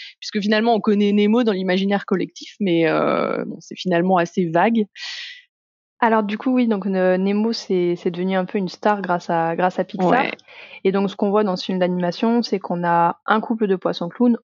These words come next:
Speaker 2: au début du film qui vit dans son anémone, qui pond des œufs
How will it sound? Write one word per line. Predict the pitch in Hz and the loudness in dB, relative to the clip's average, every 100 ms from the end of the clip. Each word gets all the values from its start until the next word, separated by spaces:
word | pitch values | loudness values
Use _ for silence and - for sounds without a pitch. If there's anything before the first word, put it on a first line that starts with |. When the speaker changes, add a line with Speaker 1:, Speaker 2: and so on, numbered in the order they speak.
| - | 0
Speaker 2:
au | 220 | 0
début | 196 170 | 0 -4
du | 170 | -8
film | 175 - 269 269 185 _ _ _ | -8 -2 2 2 0 _ _ _
qui | - 240 | -2 2
vit | 240 | 4
dans | 208 | 2
son | 202 196 | 0 0
anémone, | 180 170 190 233 254 254 - _ | 0 0 2 2 4 2 -2 _
qui | 269 | -2
pond | 262 220 | 0 0
des | 190 180 190 | 2 0 0
œufs | 262 | 0